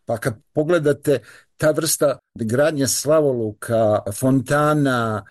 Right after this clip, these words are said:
objekata za Expo, sada se to radi kroz dalja zaduživanja, bojim se da kad se budemo osvestili o te iluzije da se nešto gradi i radi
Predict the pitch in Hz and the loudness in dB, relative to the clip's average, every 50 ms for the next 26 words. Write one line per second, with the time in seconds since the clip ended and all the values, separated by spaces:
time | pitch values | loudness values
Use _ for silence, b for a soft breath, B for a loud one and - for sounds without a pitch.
0 | _ _ _ 160 160 175 165 165 165 - 143 135 - - 135 131 117 98 123 127 | _ _ _ 0 0 2 0 -2 0 -2 -4 -2 0 0 -2 0 0 0 2 4
1 | 131 143 156 - - - - - 147 139 - _ _ _ _ - 139 131 120 123 | 4 4 4 2 0 -4 -4 -4 -4 -6 -6 _ _ _ _ -2 -2 0 0 -2
2 | - - 139 123 123 - _ - 143 139 135 151 156 151 147 123 139 135 117 b | -2 -2 -2 -4 -4 -6 _ 0 2 2 4 4 4 4 2 0 -4 -6 -6 b
3 | b b _ - 127 123 104 101 117 147 156 160 147 139 117 107 123 117 113 127 | b b _ -12 -10 -8 -6 -2 0 0 2 2 0 -2 -2 -4 -8 -8 -6 -6
4 | 117 98 127 156 180 190 196 202 190 190 190 175 147 B B B B - 113 131 | -4 0 0 2 2 2 2 0 2 0 0 0 -2 B B B B -6 -2 0
5 | 170 196 190 175 - - 180 170 151 147 143 - 151 - - 151 139 131 175 185 | 0 2 2 0 0 0 0 0 0 -2 -2 -2 -6 -2 -2 -2 0 0 0 0
6 | 160 170 165 156 147 143 139 - - 131 117 - - 135 147 156 165 - - - | 0 0 0 2 2 2 2 0 -2 -4 -4 -4 0 0 2 2 2 0 0 -2
7 | 208 180 170 151 131 131 - - 160 147 147 156 170 180 196 190 170 147 110 101 | 0 0 2 2 2 0 0 0 2 4 4 4 4 4 4 2 2 2 0 -4
8 | 110 123 117 117 B B B B B - 113 127 - - 143 147 160 156 - - | -4 -4 -4 -4 B B B B B -6 -2 -2 0 0 2 2 2 0 0 -2
9 | - 127 110 117 143 151 160 156 143 117 131 123 120 120 127 143 160 175 185 165 | -2 0 0 2 2 4 4 2 2 0 -2 -2 0 2 2 2 2 2 0 0
10 | 143 165 170 | 0 -2 -2